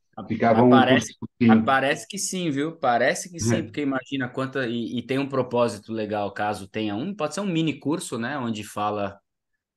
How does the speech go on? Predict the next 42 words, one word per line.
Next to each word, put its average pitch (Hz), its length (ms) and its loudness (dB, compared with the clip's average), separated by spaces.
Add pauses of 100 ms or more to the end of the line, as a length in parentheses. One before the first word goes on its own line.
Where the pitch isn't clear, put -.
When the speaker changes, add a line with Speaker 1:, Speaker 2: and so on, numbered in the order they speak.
(160)
Speaker 1:
dando 113 300 -2
exemplos, 101 580 -4
como 107 240 -2
fazer, 104 360 -4
como 107 200 -4
fazer, 107 360 -4
Speaker 2:
Sim. 113 120 2
Speaker 1:
clarifi-, 117 420 -2 (140)
a-, 110 180 -4 (380)
acho 98 200 -12
que 117 80 -8
clarifica 135 540 -2
pra 127 140 -2
muitas 135 300 0
pessoas 147 600 -4
e 120 60 -6
você 117 140 -8
vê 123 140 -2
todo, 139 400 -2 (580)
só 170 300 -2
o 190 120 -8
público 165 420 -2
todo 156 400 0
que - 120 -8
sai 127 260 0
do 131 120 0
I 123 60 -2
P 139 380 -2
já 165 160 -4
é 147 140 0
um 147 160 -8
público 139 500 -8
todo 143 380 -2
carente 147 680 0
em 147 560 -4
saber 123 420 -2
um 123 100 -2
pouco 123 280 -4
melhor 117 360 0
como 113 220 -4
fazer 104 300 -6
isso. 156 380 -8